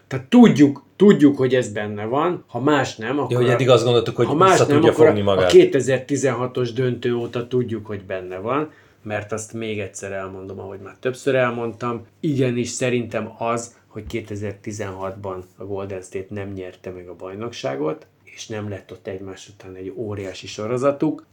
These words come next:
Speaker 1: az jelentős részben annak köszönhető, hogy a Draymond a LeBronba belekötött, és azzal ugye végül is kipontozta magát egy meccsről.
Speaker 2: Pedig állítólag
Speaker 1: Amik-
Speaker 2: nagy barátok, ugye?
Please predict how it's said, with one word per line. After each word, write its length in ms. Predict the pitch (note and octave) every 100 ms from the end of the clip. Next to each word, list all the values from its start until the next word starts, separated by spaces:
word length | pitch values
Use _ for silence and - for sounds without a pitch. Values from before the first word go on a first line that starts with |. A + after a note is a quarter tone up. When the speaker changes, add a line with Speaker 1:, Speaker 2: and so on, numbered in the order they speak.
| _
Speaker 1:
az 280 | - G#2+ C#3+
jelentős 720 | C3 C3 A2+ G#2+ G#2 G2+ A2
részben 360 | G#2+ G2+ G#2
annak 300 | G2 G2 F#2+ -
köszönhető, 800 | G#2 G2 A2 G2 F#2+ - G2+ G2+ _
hogy 160 | -
a 20 |
Draymond 600 | G2 G2 G2 F#2+ F#2+ F#2+ - _
a 100 | G2+
LeBronba 520 | G2+ G2 G2 F#2+ F#2+
belekötött, 720 | G2+ G2 - - - G2 _
és 200 | - G2
azzal 340 | G2 F#2+ G#2 G2
ugye 300 | G2 G2 - A#2
végül 160 | G2+ G2+
is 120 | -
kipontozta 680 | G#2+ G#2 G2 F#2+ F#2+ - G2
magát 400 | F#2+ F#2+ F#2 -
egy 100 | F#2
meccsről. 500 | F#2+ G#2 - C#3+ D3
Speaker 2:
Pedig 220 | B2 A#2
állítólag 320 | A#2 A2+ A#2
Speaker 1:
Amik- 100 | A2+ A2
Speaker 2:
nagy 80 |
barátok, 440 | G#2 G2+ F2+ - G2
ugye? 220 | G2+ A2+